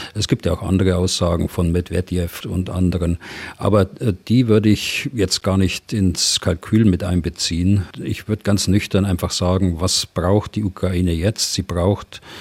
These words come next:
äh, Waffensysteme, in dem die Soldaten unter Schutz, unter schwerem Schutz,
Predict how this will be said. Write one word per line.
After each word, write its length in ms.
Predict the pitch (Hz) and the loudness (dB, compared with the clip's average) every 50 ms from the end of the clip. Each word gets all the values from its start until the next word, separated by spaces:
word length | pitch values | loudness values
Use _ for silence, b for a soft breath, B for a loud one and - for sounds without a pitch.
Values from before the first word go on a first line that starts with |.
| B B B B B B - | B B B B B B -4
äh, 60 | 95 | -2
Waffensysteme, 1000 | 87 82 92 90 - - 123 - - 104 - - - - 104 101 101 101 101 98 98 B B B B B B B | -2 -2 -2 -2 -2 0 0 0 0 -2 -2 -2 0 2 4 4 6 6 4 2 0 B B B B B B B
in 180 | 113 98 92 90 | -2 0 0 2
dem 280 | 101 98 92 95 95 | 2 4 4 4 4
die 100 | 85 90 | 4 2
Soldaten 640 | 85 - 95 87 85 92 85 90 95 - - 95 95 | 0 0 0 0 0 0 0 0 0 0 2 0 0
unter 320 | - - 107 90 - - - | 2 0 -2 0 0 -2 -2
Schutz, 460 | - - - 123 - - - - - | 0 0 0 0 0 -2 -4 -4 -4
unter 180 | 135 90 - | -4 -4 -4
schwerem 420 | - - - 101 101 104 110 104 101 | -6 -4 0 2 4 4 6 4 4
Schutz, 560 | - - 110 104 - - - - - - 117 | 2 0 -2 -2 -2 -4 -4 -4 -2 -4 -4